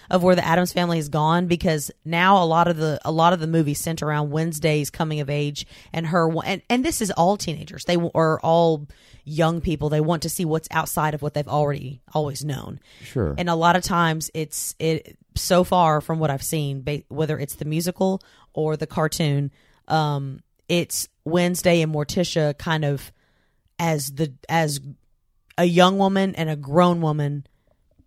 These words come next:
Speaker 1: kind of at odds.
Speaker 2: Yeah.
Speaker 1: And like, "Hey, no, this is who we are."
Speaker 2: But is it Catherine Zeta-Jones?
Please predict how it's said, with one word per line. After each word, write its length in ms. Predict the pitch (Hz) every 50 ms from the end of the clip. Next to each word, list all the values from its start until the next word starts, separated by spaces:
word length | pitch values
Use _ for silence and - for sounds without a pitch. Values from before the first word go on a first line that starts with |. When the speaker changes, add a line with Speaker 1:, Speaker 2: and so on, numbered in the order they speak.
| _ _ - - - _ _ _ -
Speaker 1:
kind 240 | - - 185 170 165
of 80 | 156 147 -
at 140 | 160 165
odds. 320 | 165 165 165 160 156 156 165
Speaker 2:
Yeah. 420 | 160 139 117 98 92 87 85 82 85 - _ _ -
Speaker 1:
And 220 | 170 170 165 165
like, 140 | 160 156 160 -
"Hey, 320 | - 240 247 208 175 156
no, 300 | 156 190 220 220 180 151
this 200 | 143 170 190 -
is 120 | - 196 -
who 140 | - 180 151
we 140 | 139 127
are." 280 | 123 120 87 - - -
Speaker 2:
But 160 | 107 117 113 113
is 160 | 117 110 123
it 100 | - -
Catherine 320 | - 110 110 - - 120
Zeta-Jones? 720 | 107 104 120 107 98 87 90 85 80 85 95 104 107 - -